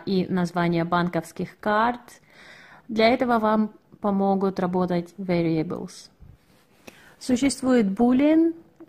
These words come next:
то есть это ноль и один, или true и false. True — это правда или один,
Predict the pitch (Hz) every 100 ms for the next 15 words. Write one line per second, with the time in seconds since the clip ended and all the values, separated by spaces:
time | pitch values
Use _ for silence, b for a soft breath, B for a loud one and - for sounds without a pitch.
0 | - 226 202 - 208 208 196 196 220 247
1 | 247 - 214 202 190 180 214 269 311 226
2 | 214 208 - 226 - 185 175 - 240 247
3 | 339 359 - B B B B _ - 262
4 | 254 214 - 202 202 185 175 - _ 208
5 | 214 233 247 302 - 240 226 208 208 190
6 | 208 247